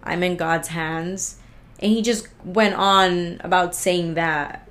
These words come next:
And I was taken back by thinking, "Shit, kudos to you," right? Because out of everything that was mentioned, he did not complain. And I feel sometimes so shitty to complain about my day because I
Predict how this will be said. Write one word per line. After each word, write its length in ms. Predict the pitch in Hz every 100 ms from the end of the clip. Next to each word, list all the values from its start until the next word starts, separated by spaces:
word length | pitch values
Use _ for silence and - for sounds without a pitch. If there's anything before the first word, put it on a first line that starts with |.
| - -
And 200 | 170 175
I 160 | 175 240
was 280 | 269 262
taken 340 | - 208 214 185
back 480 | 160 151 175 220 -
by 180 | 170
thinking, 920 | 170 185 175 170 170 160 151 147 156 156 - - - 190
"Shit, 640 | - - 185 165 151 -
kudos 560 | - 196 180 175 175 -
to 140 | 170
you," 360 | 156 156 147 151
right? 460 | 156 160 170 170
Because 880 | 165 156 170 156 156 143 - - - - - - - - - - -
out 160 | 190 196
of 140 | 185
everything 680 | 185 196 240 247 - 233 226
that 160 | 196 175
was 200 | 175 165
mentioned, 960 | 170 165 175 175 214 208 220 220 220 - -
he 420 | - 208 208 214
did 220 | 214 175
not 320 | 170 165 175
complain. 840 | - 185 165 - 165 160 147 147
And 160 | 151 165
I 160 | 165 160
feel 1120 | - - - - 208 220 226 220 202 170 170 - -
sometimes 800 | - - 196 190 196 190 202 202
so 320 | - - 180
shitty 640 | 180 - - 160 170 196 208
to 140 | 190
complain 580 | 180 160 160 - 160 165
about 220 | 175 180
my 160 | 175 165
day 340 | 156 156 170
because 400 | 175 175 170 156
I 280 | 156 165